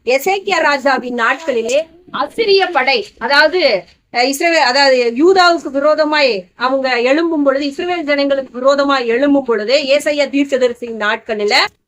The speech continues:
எசேக்கியா ராஜாவின் நாட்களில அங்க ஒரு பெரிய யுத்தம் உண்டாக போகுது. அவன் அசிரிய ராஜா வந்து இஸ்ரவேல் ஜனங்களுக்கு விரோதமாய் படை எடுக்கும் பொழுது அங்க ஒரு தூதன் தோன்றி கிட்டத்தட்ட ஒரு லட்சத்தி எண்பத்தி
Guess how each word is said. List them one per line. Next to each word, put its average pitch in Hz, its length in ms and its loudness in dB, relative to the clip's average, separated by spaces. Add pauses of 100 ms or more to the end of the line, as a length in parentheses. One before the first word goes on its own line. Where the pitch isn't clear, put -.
(160)
எசேக்கியா 330 500 -2
ராஜாவின் 262 580 0
நாட்களில 233 600 -2 (400)
அங்க 269 240 4
ஒரு 254 180 4
பெரிய 277 540 2
யுத்தம் 269 300 0
உண்டாக 254 400 -2
போகுது. 220 340 -2
அவன் 302 220 2
அசிரிய 330 440 0
ராஜா 269 340 2
வந்து 247 280 -2
இஸ்ரவேல் 311 400 0
ஜனங்களுக்கு 262 540 -2
விரோதமாய் 254 400 0
படை 247 320 0
எடுக்கும் 233 360 -2
பொழுது 240 400 2 (340)
அங்க 277 320 4 (100)
ஒரு 233 280 2
தூதன் 294 580 0
தோன்றி 226 460 0
கிட்டத்தட்ட 285 600 -4
ஒரு 254 240 2
லட்சத்தி 349 380 -6
எண்பத்தி 262 420 -4